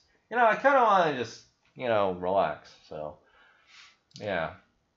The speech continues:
Mm, and then I gotta do Ape U, I gotta do Tornado Cash. Actually, I'm gonna put that at the bottom, Tornado Cash. And then I gotta really do that strategy video, 'cause,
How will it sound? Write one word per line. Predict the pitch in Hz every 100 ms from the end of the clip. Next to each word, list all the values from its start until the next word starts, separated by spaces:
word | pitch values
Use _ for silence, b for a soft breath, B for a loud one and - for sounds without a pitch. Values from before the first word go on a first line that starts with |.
| _ _
Mm, | 120 123 123 120
and | 117
then | 117
I | 117 110
gotta | 107
do |
Ape | 113 113 113
U, | 131 139 143 143 143
I |
gotta | 110 101
do | 95
Tornado | - 104 113 127 131
Cash. | 117 123 123 127 127 - - -
Actually, | - -
I'm | 160
gonna | 285 294
put | 214 -
that | -
at | -
the | 92
bottom, | - 98 98 80 78
Tornado | - 85 85 82
Cash. | 73 - 76 78 -
And | 110
then | 117
I | 127
gotta | 147 160
really | 156 156
do | 135 135
that | 104
strategy | - 117 113 110 95 85
video, | 78 76 76
'cause, | 76 87 80